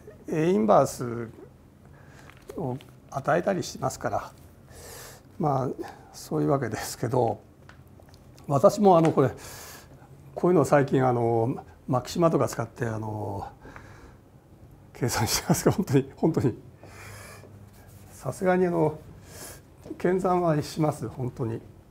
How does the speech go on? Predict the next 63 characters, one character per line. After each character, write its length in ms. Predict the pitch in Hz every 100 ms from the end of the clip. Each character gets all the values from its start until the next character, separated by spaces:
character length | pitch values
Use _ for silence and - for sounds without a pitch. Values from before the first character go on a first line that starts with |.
| -
最 200 | - 151
近 100 | 147
よ 100 | 143
く 160 | 127 143
計 180 | - 131
算 160 | 131
間 80 | 127
違 20 |
い 20 | 117 107
し 40 | -
て 60 |
る 60 | 110
か 100 | 98
ら。 160 | 104 - - - - - - -
で、 340 | 240 190 139 - - - - - -
じ 100 | 208
ゃ 40 |
あ、 20 |
ま 160 | 202 262
ず、 120 | 226
あ 100 | 151
の、 540 | 139 131 127 127 127 - - -
そ-、 220 | - - - -
そ 200 | - -
う 20 | 185
い 20 |
う 40 |
わ 60 | 185
け 60 |
で、 80 | 139
な 80 | 139
ん 40 |
か 60 | 135
も 140 | 131
ぐ 80 | 175
も 120 | 139
ぐ 80 | 120
言 80 | 113
い 40 |
ま 100 | 127 117
し 80 |
た 120 | - 123
け 80 |
ど、 400 | 123 139 120 - - - - - -
ま 100 | 185
あ、 40 |
平 140 | 156 190
行 140 | 214
移 60 | 220
動 120 | 165
を 360 | 123 113 110 - - - 151 - 139
試 80 | -
み 120 | 135 143
ま 160 | 139
し 80 | -
ょ 200 | 110 104 - - - - - -
う。 40 | - - - - - - - - - - - - -
そ 200 | - 170
れ 140 | 160
で、 400 | 151 151 143 143 - - - - - - - - - - -
え 200 | 147
ー 40 |
っ 40 | 143